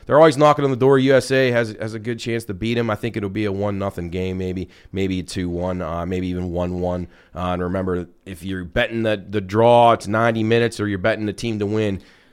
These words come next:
uh, it, 'cause these games now are coming into elimination where you will have, uh, you'll go to penalties, <coughs> penalty kicks if they don't win in extra time. So, uh,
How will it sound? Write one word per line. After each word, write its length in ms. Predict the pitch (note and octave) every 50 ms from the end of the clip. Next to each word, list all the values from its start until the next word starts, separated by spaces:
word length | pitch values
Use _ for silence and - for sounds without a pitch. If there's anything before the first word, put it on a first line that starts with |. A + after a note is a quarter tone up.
| -
uh, 240 | D#2 F2 F2+ F2+ F2+ F2
it, 300 | G2+ G2+ G#2 - - -
'cause 200 | - G2+ E2+ E2+
these 240 | F2 A2+ B2+ C3 A#2
games 300 | G#2+ A2+ A2+ A2 G#2 F#2
now 160 | G2+ A2 G#2+ G#2+
are 100 | G#2 G2+
coming 240 | - A#2 A2+ A2 A2
into 240 | G#2+ G#2 G#2 G2+
elimination 720 | G2 F#2 G2+ G#2+ G#2+ G2+ G2+ G#2+ A2 G#2 - - F2+ F#2 F#2
where 240 | F#2 F#2 F#2 F#2 F2+
you 220 | F2+ F#2 F#2+ F#2+
will 180 | F#2 G2 F#2+ F2
have, 400 | E2+ F#2+ G2 F#2+ F#2 F2+ E2+ C2+
uh, 320 | C2+ F2 F2 F2 F2 E2+
you'll 160 | A#1 F2 F#2+ F2+
go 120 | F2+ G2+
to 80 | F2+ F2
penalties, 500 | - - C3+ C3+ A2 F2+ F2 F2 E2+ D#2+ - - - - -
<coughs> 200 | - - _ -
penalty 260 | - C#3 C3+ A2 G2
kicks 420 | F2 - A2 G#2+ - - - - - -
if 200 | G#2 G2 - -
they 180 | - G2+ G2 F#2+
don't 260 | G2 F#2+ G2 - -
win 220 | F#2+ F#2+ F#2+ F#2+ G2
in 200 | F2+ F2+ F#2 F#2
extra 300 | F#2 E2+ - - - E2
time. 320 | - G2+ G2 F2+ E2+ E2
So, 260 | - - E2+ E2+ E2+ - _ _ _ - _ -
uh, 300 | F2 F2 F2 F2 F2+